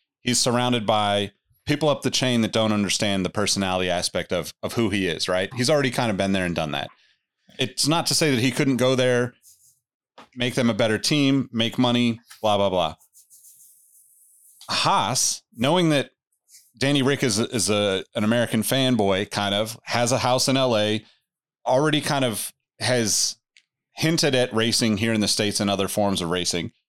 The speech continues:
Um, I don't think he goes and races V eight supercars because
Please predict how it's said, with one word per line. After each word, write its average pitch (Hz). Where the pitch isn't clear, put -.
Um, 85
I 147
don't 185
think 196
he 170
goes 139
and 123
races 113
V 110
eight 104
supercars 92
because 104